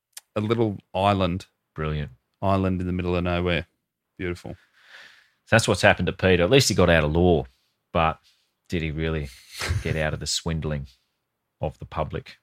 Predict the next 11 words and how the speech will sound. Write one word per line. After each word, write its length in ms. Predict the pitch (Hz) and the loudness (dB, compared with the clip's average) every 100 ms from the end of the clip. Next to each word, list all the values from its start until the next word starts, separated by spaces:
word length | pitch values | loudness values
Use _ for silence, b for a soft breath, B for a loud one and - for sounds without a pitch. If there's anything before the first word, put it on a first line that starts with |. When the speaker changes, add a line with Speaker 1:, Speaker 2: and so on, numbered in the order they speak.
| _ _ | _ _
Speaker 2:
Um, 380 | 90 90 80 73 - _ _ b b b b b b b b b b - | 2 2 0 -6 -12 _ _ b b b b b b b b b b 4
on 160 | 120 | 6
a, 240 | 107 90 87 | 8 6 6
uh, 320 | 85 80 80 - | 4 2 0 0
on 100 | 156 | 2
a 60 | 107 | 4
lighter 380 | 85 127 151 104 | 6 6 6 0
note, 280 | 80 76 | -2 -4
mate, 280 | - 80 147 - _ _ _ _ _ - | -4 -2 -2 -6 _ _ _ _ _ -2
I 160 | 131 | 2
found 580 | 143 - 92 76 87 117 | 2 0 0 2 0 -4